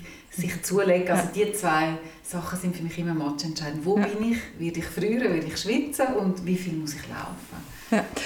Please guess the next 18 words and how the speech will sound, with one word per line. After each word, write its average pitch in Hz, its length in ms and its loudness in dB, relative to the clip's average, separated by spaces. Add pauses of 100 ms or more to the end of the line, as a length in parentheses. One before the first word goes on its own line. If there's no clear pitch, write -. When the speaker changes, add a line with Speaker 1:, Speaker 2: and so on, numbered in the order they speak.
Speaker 2:
Und 190 100 4
was 185 120 8
hast 185 180 6
du 208 60 8
denn 196 80 8
für 170 220 2
Tipps - 500 4 (180)
für 220 160 2
flache 202 360 4
Schuhe 220 340 6
und 202 240 4
gut 214 300 4
aussehen? 220 600 2
Also 185 220 4 (300)
wie 196 180 4
Speaker 1:
Also, 196 480 6 (920)
Speaker 2:
also, 220 240 10
Speaker 1:
bekommen. - 460 8